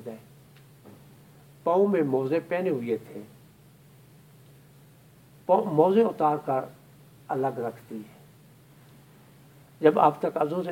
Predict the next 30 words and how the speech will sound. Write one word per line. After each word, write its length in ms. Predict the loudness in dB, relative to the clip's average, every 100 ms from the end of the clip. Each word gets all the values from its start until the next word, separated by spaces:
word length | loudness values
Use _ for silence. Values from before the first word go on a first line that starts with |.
| -4
فارغ 220 | -2 -2 -2
ہوئے 220 | -2 -2 -6 -14 -20 -20 -20 -20 -20 -20 -20 -12
تو 100 | -6 0
اپنے 340 | 0 2 0
موزے 320 | 2 0 0
اٹھانا 440 | -2 -4 -6 -2 -2
چاہتے 440 | 0 -2 -2 -6
ہیں، 120 | -6 -12 -20 -20 -20 -20 -20 -20 -20 -20 -12
اچانک 480 | -4 6 8 10 6 4
اوپر 280 | -4 -2 -2 -4
سے 60 | -8 -6
چیل 240 | -2 -2 -2
آتی 320 | -4 -2 -2
ہے، 80 | -2
ایک 240 | -6 -8 -4
موزہ 180 | -2
اٹھا 280 | -2 -4 -8
کر 120 | -10 -10
اڑ 160 | -10 -12
جاتی 380 | -14 -18 -20 -20
ہے۔ 60 | -20 -20 -20 -20 -20 -20 -20 -20 -20 -20 -20 -20 -20 -20 -20 -20 -20 -20 -20 -20 -20 -14
اور 340 | -2 -2 0 -6 -10 -20 -20 -6
حضرت 340 | -2 0 2
ایک 240 | 8 8 8
موزہ 240 | 0 4
ہاتھ 300 | 4 4 2
میں 80 | 2
پکڑا 320 | 4 4 4
ہوا 220 | 4 4
ہے 80 | 0